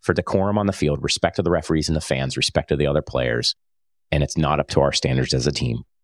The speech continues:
We can't, you, you, we, we just can't. And I, we, we can't have this." I said, "So are you struggling with it?" "Yes." "Can you hold me accountable, coach?" "Great. I will hold you accountable 'cause I,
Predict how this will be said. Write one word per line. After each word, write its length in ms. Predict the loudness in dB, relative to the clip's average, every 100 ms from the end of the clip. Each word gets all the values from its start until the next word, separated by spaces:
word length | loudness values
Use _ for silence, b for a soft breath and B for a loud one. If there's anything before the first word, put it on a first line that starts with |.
| _
We 80 | -2
can't, 220 | 0 -4 -2
you, 140 | -6 -4
you, 100 | -6 -2
we, 160 | -2 -2 -2
we 120 | 0
just 220 | 2 0
can't. 240 | -2 -4 -6 _ _
And 120 | 0
I, 120 | 0 -2 _ _
we, 160 | -4 -4
we 60 | -6
can't 220 | -2 -2
have 180 | -2 -8
this." 200 | -10 -10 -14 _ _ _ _ _ _ -2
I 40 |
said, 240 | 0 0 -2
"So 400 | 2 4 4 2 -4 _ _ _ _ _ 2
are 100 | 4
you 80 |
struggling 400 | 4 4 4 2
with 100 | 0
it?" 80 | -6
"Yes." 340 | -2 0 2 0
"Can 120 | 2
you 80 | 2
hold 200 | 2 2
me 80 | 0
accountable, 380 | 0 -2 -2 -4
coach?" 320 | -4 -6 -2
"Great. 200 | 0 2
I 100 | 0
will 100 | 2
hold 180 | 2 2
you 60 | 0
accountable 340 | 0 -2 -4
'cause 200 | -4 0
I, 140 | 0